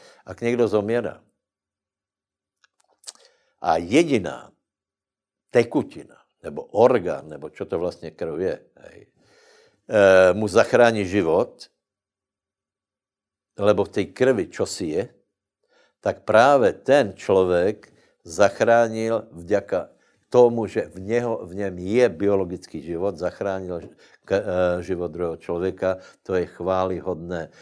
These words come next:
Takže na, na tu otázku, či, eh, či, eh, darovat krv, odpovídám jednoznačně ano. Či přijat transfuziu, jednoznačně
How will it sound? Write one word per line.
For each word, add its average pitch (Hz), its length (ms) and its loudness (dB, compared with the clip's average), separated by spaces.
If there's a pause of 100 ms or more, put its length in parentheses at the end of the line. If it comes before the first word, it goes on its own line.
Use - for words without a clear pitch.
(180)
Takže 90 280 -6
na, 110 400 0
na 107 160 -4
tu 117 160 -4
otázku, 110 460 -2
či, 110 560 -4 (400)
eh, 101 320 0
či, 107 640 -2
eh, 104 400 -8
darovat 101 460 0
krv, 98 500 2
odpovídám 95 480 -2
jednoznačně 90 880 -8
ano. 87 560 -6 (560)
Či 123 240 -6
přijat 104 440 0
transfuziu, 95 680 -6
jednoznačně 90 960 -6